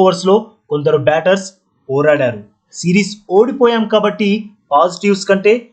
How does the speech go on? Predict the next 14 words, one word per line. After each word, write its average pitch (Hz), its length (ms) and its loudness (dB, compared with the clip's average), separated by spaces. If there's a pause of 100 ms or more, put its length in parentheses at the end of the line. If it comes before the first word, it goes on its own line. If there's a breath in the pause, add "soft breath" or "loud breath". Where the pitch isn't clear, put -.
(240)
లోపాలపైనే 226 720 2 (100)
ఫోకస్ 196 360 -2
పెట్టాల్సిన 190 480 -2 (220)
అవసరం 147 380 -4
ఉంది. 113 180 -14 (360)
స్పిన్ 220 360 0
కి 247 100 0 (160)
అనుకూలించే 202 560 0
పిచ్ 185 200 -10
లో 208 80 4 (460)
ఎక్కడ - 260 -2 (120)
మిస్టేక్స్ 196 380 -4 (100)
చేశామో 196 380 0 (400)
చర్చించుకోవాల్సిన 190 1000 -2